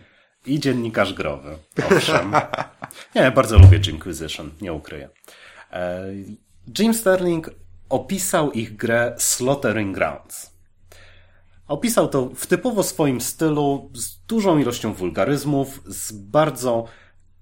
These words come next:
Speaker 1: bezpośrednim komentarzem, wprost krytykując wszystko, co w tej grze było nie tak, a nie zagrawszy w tę grę, opierając się tylko na tym, co zobaczyłem na YouTubie, stwierdzam, że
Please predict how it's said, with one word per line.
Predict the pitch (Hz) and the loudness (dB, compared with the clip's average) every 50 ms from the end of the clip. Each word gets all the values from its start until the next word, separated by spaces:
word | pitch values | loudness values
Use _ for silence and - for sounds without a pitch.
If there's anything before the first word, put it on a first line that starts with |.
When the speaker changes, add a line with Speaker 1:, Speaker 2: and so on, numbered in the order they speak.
| - - - | -20 -20 -6
Speaker 1:
bezpośrednim | - - 190 - - - - - - - 123 127 120 123 123 117 113 | 0 2 2 2 2 0 -6 -6 -6 -2 -2 -2 -2 -2 -4 -6 -4
komentarzem, | 117 117 104 107 110 98 - 110 101 98 - 107 104 107 | -4 -4 -2 -2 -2 -2 -2 -2 -2 -2 -2 -4 -4 -6
wprost | - - - - 165 165 156 - - | -6 -8 -8 -6 -4 -4 -6 -6 -8
krytykując | - - 127 117 - 123 123 - 113 110 107 104 - - - - | -6 -6 -4 -4 -4 -6 -6 -4 -4 -4 -2 -4 -6 -8 -10 -10
wszystko, | - - - - - 190 165 - - 185 185 | -10 -8 -6 -4 -4 -4 -4 -2 -2 -2 -2
co | - 123 | -2 -4
w | - | -6
tej | - 110 104 | -6 -6 -6
grze | 104 104 120 113 | -4 -4 -6 -6
było | 107 98 104 101 95 | -6 -6 -6 -6 -6
nie | 90 85 80 | -8 -8 -6
tak, | - 104 101 104 - - - - - - - - _ | -2 -2 -2 -2 -4 -8 -20 -20 -20 -20 -20 -16 _
a | - 104 104 101 92 - - _ _ _ _ _ _ _ _ _ _ - | -2 0 0 0 -2 -4 -14 _ _ _ _ _ _ _ _ _ _ -4
nie | 220 220 | -2 0
zagrawszy | 170 185 185 185 165 135 - - 107 - | 2 2 4 6 6 6 6 2 -6 -8
w | - | -6
tę | - 92 | -8 -8
grę, | - - 92 95 101 | -4 -2 0 0 0
opierając | 110 - - 135 131 131 123 120 120 - | -2 -4 -4 -2 0 0 0 -2 -4 -4
się | - 131 | -4 -4
tylko | 131 - 170 175 175 - 151 139 | -2 -2 -2 -2 0 0 0 0
na | 127 131 135 | 2 2 0
tym, | 135 - 131 120 113 | 0 -2 -6 -6 -6
co | - 123 117 113 | -4 -2 -2 -2
zobaczyłem | - 117 110 110 101 - - 120 117 110 107 98 | -2 -2 -2 -2 -2 -2 -2 -2 -2 -2 -2 -2
na | 95 92 | -4 -6
YouTubie, | 87 85 82 - 95 85 95 104 104 104 - _ _ - - _ _ _ _ _ | -6 -8 -8 -10 -8 -6 -4 -4 -4 -6 -8 _ _ -20 -20 _ _ _ _ _
stwierdzam, | - - - - - 175 175 156 180 160 143 | -12 -12 -8 -2 0 0 2 2 2 2 2
że | 110 127 131 127 135 131 - - | 2 2 2 2 2 0 -4 -10